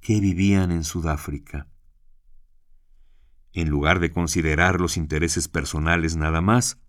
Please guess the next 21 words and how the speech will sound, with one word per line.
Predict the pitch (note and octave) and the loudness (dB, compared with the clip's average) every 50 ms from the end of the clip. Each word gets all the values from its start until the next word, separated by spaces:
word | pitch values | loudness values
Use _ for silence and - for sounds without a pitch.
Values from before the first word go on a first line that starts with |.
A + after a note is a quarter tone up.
| _ - - - - - - - - _ - - - - | _ -20 -20 -20 -20 -20 -20 -20 -20 _ -20 -20 -16 -12
los | - D2 - | -10 -8 -6
intereses | E2 D#2 D2+ F2+ F#2 G#2 A2 G#2 - B2 A#2+ - - - - - - - - | -6 -2 0 2 4 4 4 4 4 0 0 -2 -4 -12 -16 -20 -20 -20 -10
se | - - G2+ | -6 -4 -2
convirtieron | - - F#2 F#2 F#2 F2+ - - A2+ A2 A2+ A2+ G#2 | 0 2 2 2 2 0 2 4 4 6 6 6 4
en | F#2+ F#2 G#2 | 4 4 4
algo | A2+ B2 B2 A#2+ A2 A#2 A#2+ | 4 6 4 4 4 2 2
más | A2+ G#2+ G#2+ A2+ A#2+ A#2 - - - | 2 2 4 4 2 2 2 0 0
amplio, | F#2 E2 D2+ D2+ D2 D2 D2+ D2 D2 - - - - - - - - - - - - - - - _ - - - - - - - - _ _ _ | 0 -2 -2 -4 -6 -6 -6 -6 -6 -10 -16 -20 -20 -20 -20 -20 -20 -20 -20 -20 -20 -20 -20 -20 _ -20 -20 -20 -20 -20 -20 -20 -20 _ _ _
en | - F#2 E2 D#2+ | -6 -4 -2 2
valores | F2 F2 F2+ F#2 G#2 A2+ A#2 A#2 - | 2 4 4 6 6 6 6 6 4
sociales | - - E2 - - - G#2+ G#2 G2 F2 D#2 D2+ D#2 D#2 - - - _ - - - - - - | 2 -4 -2 -2 0 2 2 2 2 2 2 0 -2 -4 -6 -10 -14 _ -20 -20 -20 -14 -4 0
en | G#2 G#2+ | 2 6
lugar | G2+ G2 F#2+ F#2 A2 A#2 A2+ A2 | 6 6 6 6 6 6 4 4
de | G2+ G#2 G2 | 2 0 0
personales. | - - G2 F#2+ - - - F#2 F2 D#2+ D#2+ D#2+ D2+ D2 D2 - - - - _ - - _ _ _ - - - _ _ _ _ - - - - - - - - - - - - - | 2 2 2 2 2 0 -2 0 0 0 0 0 -2 -4 -6 -8 -12 -16 -20 _ -20 -20 _ _ _ -20 -20 -20 _ _ _ _ -20 -20 -20 -20 -20 -20 -20 -20 -20 -20 -20 -14 -6
Y | - G#3 G3+ - A#2+ | -2 2 4 6 8
esta | C#3 C#3+ - - - - D3 C3+ B2+ | 8 6 4 2 -2 0 0 2 2
era | A2+ G#2 A2 A2+ A2+ A2 | 4 4 4 4 4 2
la | G#2 G2 F#2 | 2 0 0
tercera | - F#2 D2+ D2 - - G2 F#2+ G2 F2+ | -2 -2 -2 -2 0 0 2 2 2 2
lección. | E2+ D#2+ - - - - E2+ D#2+ D2+ D2+ D2 | 0 -2 -4 -4 -4 -2 -2 -2 -2 -2 -4